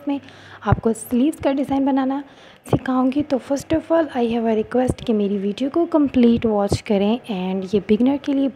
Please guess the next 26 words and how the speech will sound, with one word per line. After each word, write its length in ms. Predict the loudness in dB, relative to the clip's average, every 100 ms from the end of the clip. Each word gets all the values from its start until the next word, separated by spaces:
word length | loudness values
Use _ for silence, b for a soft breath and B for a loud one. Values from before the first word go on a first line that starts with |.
| -6
बहुत 280 | -4 0
ही 140 | -2 -2 -6
important 600 | -6 0 0 0 -4 -6
है। 160 | -8 -12 B B B B B B B 0
So 60 | 0
friends, 400 | 2 0 2 2
the 100 | 0
video 320 | -2 0 2
is 60 | 4
going 220 | 4 4 4
to 60 |
be 160 | 4 4
a 0 |
very 340 | 4 4 4 2
informative 640 | -2 -2 0 2 2 2
for 140 | 2 2
beginners। 500 | 0 2 4 2 0 -6
तो 260 | -4 -2 -4
इसको 360 | -2 0 0 0 0
कोई 180 | 0 2
भी 120 | 2
segment 340 | 2 2 0
इसका 240 | 2 0 0
skip 300 | -2 -6 -2
मत 200 | -2 -2
कीजिए। 400 | -4 -6 -4 -6